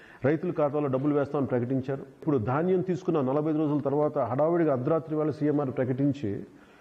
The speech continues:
ఇంతవరకు రైతుకు ఒక్క పైసా కూడా ఇవ్వలేదు. దీంతో రబీ కోసం ఐదు రూపాయలు వడ్డీకి అప్పు తెచ్చి మళ్ళీ వ్యవసాయ పనులు ప్రారంభించవలసి వచ్చిందని చెప్పి రైతులు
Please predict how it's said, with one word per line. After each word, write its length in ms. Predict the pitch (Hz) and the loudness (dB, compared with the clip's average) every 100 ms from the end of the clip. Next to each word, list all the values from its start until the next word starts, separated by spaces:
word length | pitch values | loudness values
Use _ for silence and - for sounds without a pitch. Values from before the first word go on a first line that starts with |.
| - | 0
ఇంతవరకు 380 | 135 160 170 147 | 2 2 2 2
రైతుకు 320 | 151 151 151 | 2 2 -2
ఒక్క 180 | 147 139 | -2 -4
పైసా 320 | - 143 156 | -2 0 0
కూడా 180 | 147 131 | 2 0
ఇవ్వలేదు. 320 | 120 123 - - - - _ _ _ _ _ 123 | 0 -4 -8 -16 -20 -20 _ _ _ _ _ 0
దీంతో 240 | 156 156 | 2 2
రబీ 240 | 139 147 180 | 2 2 2
కోసం 340 | 175 165 165 | 0 0 0
ఐదు 140 | 143 | 2
రూపాయలు 300 | 147 147 156 | 2 2 2
వడ్డీకి 320 | 139 139 160 151 | 2 2 0 0
అప్పు 140 | - | -2
తెచ్చి 360 | 143 139 190 - - - | -4 -4 -8 -14 -10 -2
మళ్ళీ 200 | 151 156 | 2 2
వ్యవసాయ 340 | 147 147 170 | 2 0 0
పనులు 220 | 143 147 | 0 -2
ప్రారంభించవలసి 640 | 139 135 131 139 139 127 139 | 0 0 0 -2 -2 -2 -2
వచ్చిందని 340 | 110 139 135 | -2 0 0
చెప్పి 160 | 131 139 | 0 0
రైతులు 520 | 123 127 131 107 101 | 0 2 0 0 -2